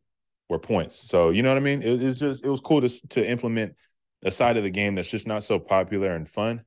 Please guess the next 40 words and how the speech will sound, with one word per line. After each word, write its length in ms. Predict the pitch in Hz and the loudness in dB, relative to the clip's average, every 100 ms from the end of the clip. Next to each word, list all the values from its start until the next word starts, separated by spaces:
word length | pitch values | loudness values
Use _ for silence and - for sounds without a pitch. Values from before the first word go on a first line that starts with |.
| _ _ _ | _ _ _
and 500 | 104 90 87 87 85 - _ _ 131 - - | -8 -6 -4 -6 -8 -14 _ _ -20 -18 -4
find 240 | 113 107 | 0 2
a 20 | |
way 200 | 98 101 | 4 4
to 160 | 95 - | 2 0
make 260 | 90 98 95 | 0 0 0
it 180 | 87 - _ _ _ _ _ _ _ - | -4 -6 _ _ _ _ _ _ _ -4
an 220 | 101 92 | -2 0
enjoyable 580 | 110 101 85 98 95 85 | 0 2 4 6 6 4
for 160 | 85 90 | -2 -2
the 100 | 82 | -2
kids 280 | - 92 82 | 0 0 -2
and 100 | 80 | -4
showing 240 | 98 92 | -4 -2
them 120 | 87 | -4
a 40 | 82 | -4
side 360 | - 92 87 | 0 2 4
that, 140 | 82 80 | 2 0
hey, 200 | 95 85 | -2 -2
this 160 | 82 | -6
doesn't 220 | - 90 85 | -4 -4 -4
have 160 | 85 | -6
to 80 | 87 | -6
be 140 | 85 | -6
so 180 | 85 90 | -4 -4
bad. 240 | 80 85 82 | 0 0 0
You 80 | |
can 120 | 85 90 | -2 -4
enjoy 400 | 78 71 85 87 | -4 0 2 2
this, 300 | 73 - - _ _ _ - | 0 -6 -14 _ _ _ -6
and 160 | 92 | -2
it'll 160 | 87 76 | 0 -2
take 240 | - 90 | -2 -4
you 80 | 85 | -4
far 440 | 78 85 85 78 - | -2 2 4 2 -4
within 300 | - 92 92 | -4 -4 -2
the 80 | 82 | -4
game 240 | 78 82 78 | -4 -4 -4
as 120 | 73 | -4
well. 260 | 80 73 | -4 -6